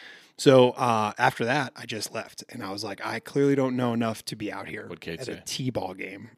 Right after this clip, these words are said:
Speaker 1: I think she was disappointed in my level of manhood, which,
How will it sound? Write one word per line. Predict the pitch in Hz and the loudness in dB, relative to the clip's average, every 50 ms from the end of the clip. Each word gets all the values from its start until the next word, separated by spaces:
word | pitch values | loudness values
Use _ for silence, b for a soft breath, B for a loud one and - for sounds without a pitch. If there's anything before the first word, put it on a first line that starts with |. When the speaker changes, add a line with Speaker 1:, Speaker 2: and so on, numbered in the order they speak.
| _ | _
Speaker 1:
I | - 190 | 6 6
think | 220 208 190 | 8 8 8
she | - - 190 | 6 6 6
was | 156 123 | 6 4
disappointed | - 139 123 - - 113 - 131 120 117 113 113 113 113 107 - - _ _ _ _ - | 4 0 -2 -2 -4 -4 -2 -2 0 0 2 2 0 0 -2 -4 -12 _ _ _ _ -12
in | 135 131 123 117 113 110 110 107 104 - _ - | -10 -8 -6 -4 -4 -6 -6 -8 -12 -14 _ -10
my | 139 123 117 117 120 | -6 -2 0 0 2
level | 123 120 113 110 120 113 | 2 2 2 2 0 -2
of | 104 - 107 | -2 -2 -4
manhood, | 107 104 104 113 110 123 117 117 113 | -4 -4 -4 -2 0 2 2 2 0
which, | 113 113 107 - - - - | -2 -4 -4 -4 -6 -8 -8